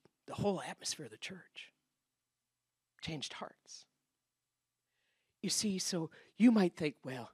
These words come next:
and he wasn't a pastor, and he wasn't a preacher, and he didn't have a call to the ministry." He just obeyed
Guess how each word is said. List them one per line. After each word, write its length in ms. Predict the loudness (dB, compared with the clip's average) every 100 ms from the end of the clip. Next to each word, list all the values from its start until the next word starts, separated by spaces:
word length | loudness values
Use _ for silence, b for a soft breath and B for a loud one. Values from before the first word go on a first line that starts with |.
| _
and 80 | -2
he 80 | 0
wasn't 280 | 0 -4 -8
a 40 |
pastor, 380 | -8 -8 -8 -12
and 400 | -16 _ _ -4
he 40 |
wasn't 240 | 0 0 -2
a 40 |
preacher, 460 | -6 -8 -8 -10 -10
and 80 | -10
he 80 |
didn't 180 | -6 -4
have 100 | -4
a 40 | -6
call 220 | -4 -4
to 80 | -4
the 100 | -6
ministry." 480 | -6 -8 -12 -14 -20 _ _ _ _ _ _ _ _ _ _ _ _ _ _ _ _ _ _ _ _ -8
He 160 | -2
just 260 | 0 0 0
obeyed 760 | -4 -4 -4 -2 -2 -8 -18